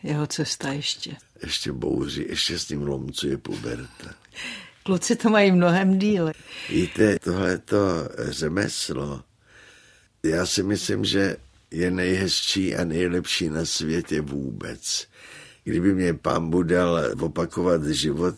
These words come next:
Speaker 2: tak bych si ho vybral, ale nevím, jestli do téhletý doby.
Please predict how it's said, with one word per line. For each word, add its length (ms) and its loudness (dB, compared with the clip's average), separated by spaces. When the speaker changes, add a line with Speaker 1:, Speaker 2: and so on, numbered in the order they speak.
Speaker 2:
tak 200 -4
bych 180 -6
si 160 0
ho 100 0
vybral, 460 0
ale 180 0
nevím, 400 2
jestli 280 0
do 140 -2
téhletý 540 -2
doby. 320 -6